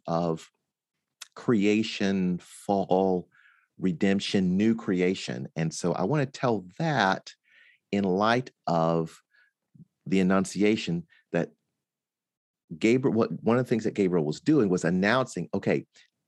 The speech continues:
this is happening. This, this promise that was made in Genesis three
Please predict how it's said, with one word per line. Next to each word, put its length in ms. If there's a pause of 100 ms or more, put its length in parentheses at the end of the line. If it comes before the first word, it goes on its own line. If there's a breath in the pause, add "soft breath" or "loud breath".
(480)
this 500
is 100
happening. 580
This, 300
this 200
promise 480
that 120
was 140
made 240
in 120
Genesis 420
three 540